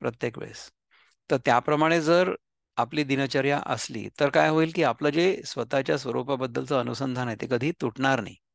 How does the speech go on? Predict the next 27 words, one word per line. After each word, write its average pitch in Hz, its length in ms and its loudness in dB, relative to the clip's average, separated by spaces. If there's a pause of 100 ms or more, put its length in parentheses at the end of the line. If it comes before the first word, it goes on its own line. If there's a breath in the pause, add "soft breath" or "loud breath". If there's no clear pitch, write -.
(1400)
ते 180 80 2
कायम 156 320 0
राहील. 107 260 -8 (2500)
म्हणजे 127 560 2
आपल्याला 131 380 0
झोपेतनं 131 520 -4
उठून 139 260 -2
जरी 147 160 2
कोणी 139 200 0
विचारलं 110 400 -4
की, 113 120 -10
"तुझं 123 180 -2
नाव 120 180 4
काय?" 117 200 0
तर 123 60 0
आपण 123 160 -2
आपलं 139 140 -4
नाव 139 140 2
सांगू 131 240 -6
ना, 220 100 0 (1080)
कारण 143 280 0
की 175 140 2 (960)
त्याच्यासाठी 160 380 -2
विचार 170 280 0
करण्याची 180 320 2
गरज 131 260 -2
नाहीये. 92 200 -18